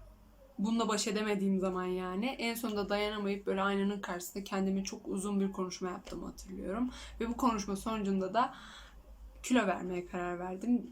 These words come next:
Diyet yapmaya ve artık istediğim vücuda sahip olmaya karar verdim. Çünkü aynaya baktığımda hayal ettiğim vücut, gördüğüm vücut kesinlikle değildi. İstediğim vücut da o değildi. Ve bunun için çabalamak zorundaydım. Bir şeyler yapmak zorundaydım. Yoksa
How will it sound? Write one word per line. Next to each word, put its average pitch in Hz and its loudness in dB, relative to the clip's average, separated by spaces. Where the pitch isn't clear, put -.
Diyet 214 0
yapmaya 190 0
ve 240 4
artık 202 2
istediğim 208 -2
vücuda 185 0
sahip 180 -6
olmaya 175 -4
karar 185 -2
verdim. 226 0
Çünkü 247 2
aynaya 233 2
baktığımda 233 -2
hayal 226 0
ettiğim 220 -4
vücut, 220 -6
gördüğüm 202 2
vücut 208 -4
kesinlikle 196 -6
değildi. 185 -4
İstediğim 220 0
vücut 208 -4
da 196 2
o 196 0
değildi. 180 0
Ve 214 -2
bunun 254 6
için 254 6
çabalamak 233 0
zorundaydım. 180 -2
Bir 202 -2
şeyler 208 0
yapmak 180 -2
zorundaydım. 185 -2
Yoksa 277 -2